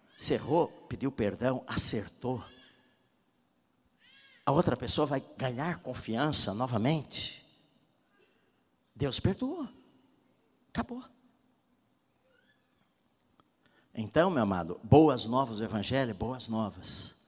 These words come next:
É de perdão, é de cura. Mas Deus diz: "Olha, vai, não faça de novo, porque se você viver desta maneira, você vai sofrer por causa disto."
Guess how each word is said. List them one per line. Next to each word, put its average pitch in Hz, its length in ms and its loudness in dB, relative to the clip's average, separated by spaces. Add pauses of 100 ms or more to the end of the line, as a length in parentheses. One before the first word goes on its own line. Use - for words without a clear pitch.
(260)
É 110 100 -2
de 104 120 0
perdão, 123 580 2
é - 20 0
de 98 120 -6
cura. 131 520 2 (240)
Mas 107 160 -2
Deus 156 220 -4
diz: 131 240 4
"Olha, 139 320 2
vai, 120 240 2
não 160 160 -2
faça 151 400 -4
de 147 100 -4
novo, 151 360 2
porque 127 360 2 (280)
se - 160 0
você 151 360 4
viver 160 400 4
desta 135 300 2
maneira, 117 640 2 (320)
você 175 240 0
vai 233 140 2
sofrer 254 600 -6
por 147 140 -8
causa 110 300 -4
disto." 90 440 -10